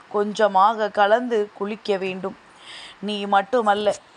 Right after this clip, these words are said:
உன்னுடைய இல்லத்தில் இருக்கின்ற ஒவ்வொருவருக்கும் அதை கலந்து அந்த நீரில் குளித்து வந்தால்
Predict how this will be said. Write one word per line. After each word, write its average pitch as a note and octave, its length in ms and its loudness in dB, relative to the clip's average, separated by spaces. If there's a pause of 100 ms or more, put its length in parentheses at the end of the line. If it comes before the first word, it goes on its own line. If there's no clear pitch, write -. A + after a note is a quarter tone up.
(340)
உன்னுடைய A3+ 520 2
இல்லத்தில் B3+ 640 0
இருக்கின்ற B3 760 0
ஒவ்வொருவருக்கும் B3+ 1300 2
அதை G3+ 320 -2
கலந்து G#3+ 600 0 (400)
அந்த G#3+ 300 -4
நீரில் A3+ 520 -6
குளித்து B3 480 -4
வந்தால் G#3+ 480 2